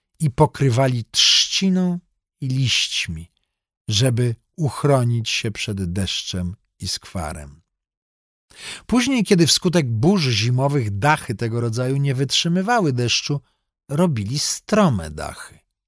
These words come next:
pokrywając je gliną, i po pochyłości dachu odprowadzali wodę deszczową. O tym, że wszystko to powstało z dopiero co przez nas opisanych początków, możemy wnioskować na podstawie tego,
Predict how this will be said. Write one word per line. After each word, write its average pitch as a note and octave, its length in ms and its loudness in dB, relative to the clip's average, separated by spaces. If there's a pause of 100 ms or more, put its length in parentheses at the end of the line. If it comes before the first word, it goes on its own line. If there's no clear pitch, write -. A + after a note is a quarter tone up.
(280)
pokrywając G2+ 840 -4
je F#2+ 120 -4
gliną, F2+ 600 -2 (800)
i G#3+ 240 2
po D#3+ 220 2
pochyłości D3+ 840 0
dachu G3+ 560 -2
odprowadzali A2+ 920 0
wodę F2 420 -4
deszczową. D2 760 -6 (840)
O B3 100 4
tym, B3 220 0
że E3+ 120 4
wszystko - 520 -2
to E3+ 180 0
powstało E3+ 840 0
z G2+ 120 0
dopiero G3+ 500 2
co D#3 200 -2
przez D#3 380 2
nas C3+ 300 0
opisanych C#3 720 -2
początków, F3+ 840 -6
możemy C#3 400 2
wnioskować C3 640 0
na B2 120 -2
podstawie G#2 480 -4
tego, E2 520 -8